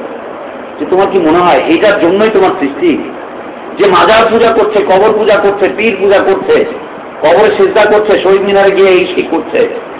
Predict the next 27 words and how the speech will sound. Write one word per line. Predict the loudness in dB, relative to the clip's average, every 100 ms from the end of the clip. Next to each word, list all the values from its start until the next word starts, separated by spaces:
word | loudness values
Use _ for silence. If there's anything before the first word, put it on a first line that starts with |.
| -4
আল্লাহ | 0 2 2
ছাড়া | 4 4
অন্যের | 4 2 2
কাছে | 2 2
ইবাদত | 4 2 0 -2
করছে, | -4 -2 -4 -6 -14 -12 -2
ওদেরকে | 0 0 0
গিয়ে | 0 2
নীরবে | 2 4 4 4 4 4 4 4
একাকী | 2 2 0 0
জিজ্ঞেস | -2 -2 -2 0
করেন, | -2 -4 -10 -14 -14 -14 -4
"তোমার | 0 0
কি | 2
মনে | 2 2
হয় | 2 2 2 2
এই | 0
জন্যই | 2 2 2 2 2
তোমাকে | 2 0 -2 -4
সৃষ্টি | -8 -4
করা | 0 2
হয়েছে?" | 2 0 -2 -2 -6 -12 -14 -16 -16 -16 -16 -16 -16 -16 -14 -14 -12 -6 0
ও | 2 4 2 0
চিন্তায় | 0 2 2 2 2
পড়ে | -2
যাবে, | -2
ওর | 0